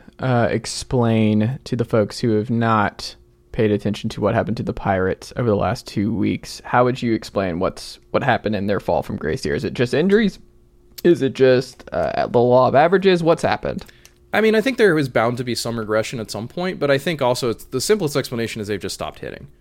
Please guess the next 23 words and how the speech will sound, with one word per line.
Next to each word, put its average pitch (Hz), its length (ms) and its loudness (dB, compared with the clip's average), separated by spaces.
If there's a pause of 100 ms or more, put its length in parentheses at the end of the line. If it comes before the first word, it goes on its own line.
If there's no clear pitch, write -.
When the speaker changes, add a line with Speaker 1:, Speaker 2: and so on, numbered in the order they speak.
(220)
Speaker 1:
Mm. 107 220 -6
Speaker 2:
Um, 104 500 -2
I'll 123 140 2
give 139 160 0
you 139 100 2
their, 120 320 0
here 180 500 2
from, 127 400 -2
from 123 280 -6
May 151 180 0
first 151 500 -4
through 123 220 0
May 120 220 -2
tenth, 92 320 -8
which - 160 -12
incorporates 104 680 -4
their 101 320 -2
most 104 200 -8
recent 104 300 -8
losing 104 260 -6
streak 98 300 -8
and 90 100 -10
slide, 82 380 -6